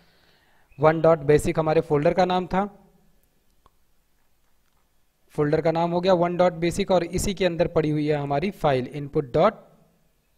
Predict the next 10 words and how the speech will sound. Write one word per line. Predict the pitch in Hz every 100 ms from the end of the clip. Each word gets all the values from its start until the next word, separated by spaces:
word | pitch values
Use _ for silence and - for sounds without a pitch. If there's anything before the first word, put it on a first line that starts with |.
| _ _
py। | 151 135 110 - _ _ _
एक | 139 131
बार | 139
फिर | 156
से | 147 180
run | 185
करते | 185 170 190
हैं, | 180 185 - _ _ _ _ _ _ _ _ _ _ _ _ _ _ _ _ _ _ _ _ _ _ _ _ _ _ _ _ _ _ _ _ _ _ _ _ _ _ _ _ _ _ -
क्या | 170
हुआ, | 175 190